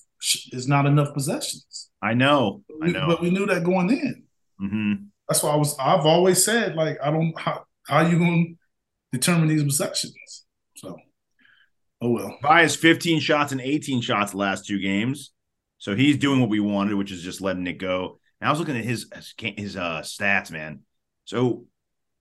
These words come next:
Speaker 2: he's attempting the most threes per game in his career and shooting the highest percentage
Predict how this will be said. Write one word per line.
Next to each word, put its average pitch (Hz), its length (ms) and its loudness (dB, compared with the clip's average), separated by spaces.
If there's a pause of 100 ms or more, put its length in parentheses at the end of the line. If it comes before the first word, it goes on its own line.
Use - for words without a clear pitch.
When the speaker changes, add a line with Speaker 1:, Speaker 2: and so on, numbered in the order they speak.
(320)
Speaker 2:
he's 147 160 -2
attempting 165 400 0
the 151 60 4
most 156 440 6
threes 160 300 4
per 147 120 -2
game 143 260 -2
in 143 60 -4
his 135 120 -6
career 117 680 2
and 202 400 6
shooting 175 320 -2
the 143 80 0
highest 151 420 2
percentage 135 680 -2